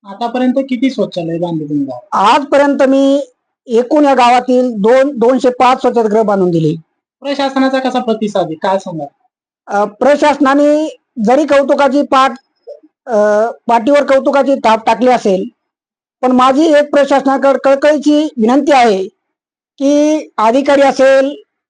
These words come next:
Speaker 2: अ, लोकप्रतिनिधी असतील, यांनी माझ्या गावात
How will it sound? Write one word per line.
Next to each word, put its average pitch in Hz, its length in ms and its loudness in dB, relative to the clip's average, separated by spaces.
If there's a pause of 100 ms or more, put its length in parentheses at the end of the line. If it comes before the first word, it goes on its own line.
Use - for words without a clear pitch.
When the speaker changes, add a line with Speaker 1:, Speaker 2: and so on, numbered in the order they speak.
(140)
Speaker 2:
अ, 240 100 -4 (640)
लोकप्रतिनिधी 269 880 2
असतील, 254 520 0
यांनी 294 600 2 (560)
माझ्या 240 320 2
गावात 262 280 2